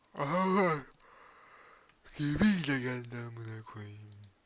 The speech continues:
Gemi ne kanka? Neyse biz onu patlatacağız zaten. Bir tane de bundan atalım. Vaa, güçlendir.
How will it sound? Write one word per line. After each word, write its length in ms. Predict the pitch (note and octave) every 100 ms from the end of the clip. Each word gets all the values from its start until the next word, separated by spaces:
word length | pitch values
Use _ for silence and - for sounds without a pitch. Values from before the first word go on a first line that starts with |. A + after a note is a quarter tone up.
| -
Gemi 360 | A2 A#2+ C#3+ D#3
ne 120 | A#2+
kanka? 800 | - G#2+ C3+ C#3+ B2 G#2 F#2+ F#2+ F#2+ A#2 - -
Neyse 240 | C3 -
biz 120 | G#2 G#2
onu 120 | G#2+
patlatacağız 640 | - G2 - - - G#2
zaten. 200 | - -
Bir 120 | - -
tane 160 | G2+
de 40 | G2+
bundan 240 | G#2 G#2
atalım. 320 | G2+ F#2+ F#2+ A#2 _ - _ _ _ _ -
Vaa, 680 | - - - - - G#2+ - -
güçlendir. 560 | - - F#2+ F#2+ G2